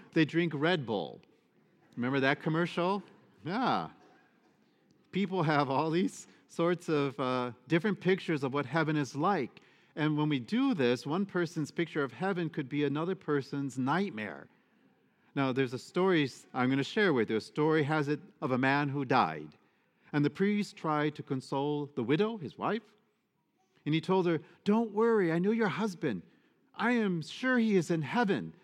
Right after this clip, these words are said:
and he's surrounded by choirs of angels and hundreds and hundreds of saints."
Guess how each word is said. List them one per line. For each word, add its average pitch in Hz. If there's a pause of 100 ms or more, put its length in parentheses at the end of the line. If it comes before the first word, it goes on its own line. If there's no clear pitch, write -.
(160)
and 160
he's 165
surrounded 185
by 120 (420)
choirs 214
of 143 (120)
angels 220
and 131
hundreds 214
and 123
hundreds 185
of 101
saints." 180